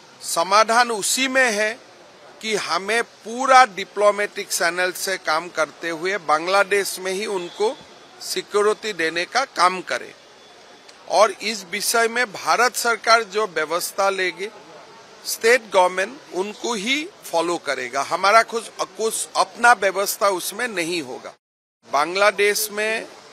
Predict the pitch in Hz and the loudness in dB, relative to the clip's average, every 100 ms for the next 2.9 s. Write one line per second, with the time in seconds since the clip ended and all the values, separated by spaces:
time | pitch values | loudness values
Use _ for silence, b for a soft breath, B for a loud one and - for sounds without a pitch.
0 | - - 123 117 - - - - 208 - | -20 -12 -10 -10 -12 -18 -16 -10 -8 -10
1 | - 254 254 196 170 175 123 - - - | -6 -2 -2 4 4 4 2 -18 -20 -20
2 | - - - - - - 180 190 196 | -20 -20 -20 -20 -6 2 6 6 2